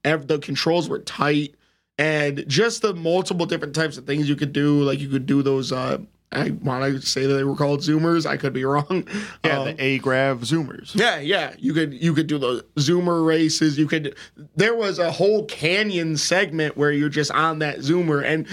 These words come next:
Speaker 1: granted, it was sometimes a pain in the ass, <laughs> but it was incredibly fun. Um, you know, like I said, the, the cast of characters were amazing. The animations were amazing. If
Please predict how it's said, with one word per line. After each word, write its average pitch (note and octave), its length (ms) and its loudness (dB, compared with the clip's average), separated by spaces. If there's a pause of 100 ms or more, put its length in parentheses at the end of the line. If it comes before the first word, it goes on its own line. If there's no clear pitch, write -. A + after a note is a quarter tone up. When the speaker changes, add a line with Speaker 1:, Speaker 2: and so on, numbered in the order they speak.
(160)
Speaker 1:
granted, A3 480 2
it G3 200 2
was F3 220 2
sometimes F#3 600 0
a - 40 -4
pain E3 300 -2
in E3 180 -2
the D3 240 -2
ass, - 440 -4
<laughs> - 40 -20 (1000)
but A#3 400 -2
it A3+ 180 0
was F#3+ 180 -4
incredibly F#3 560 -2
fun. C#3+ 580 -2 (120)
Um, C#3+ 460 0 (400)
you E3 100 2
know, D#3 160 2
like D#3 200 0
I D#3+ 60 0
said, D3+ 200 -2
the, C#3 260 -8
the C#3+ 80 0
cast E3 280 0
of E3+ 100 -6
characters D3 400 0
were C3+ 180 0
amazing. C#3 500 0
The C3+ 160 0
animations D3+ 680 0
were C3+ 140 2
amazing. C3+ 500 0
If D#3 280 0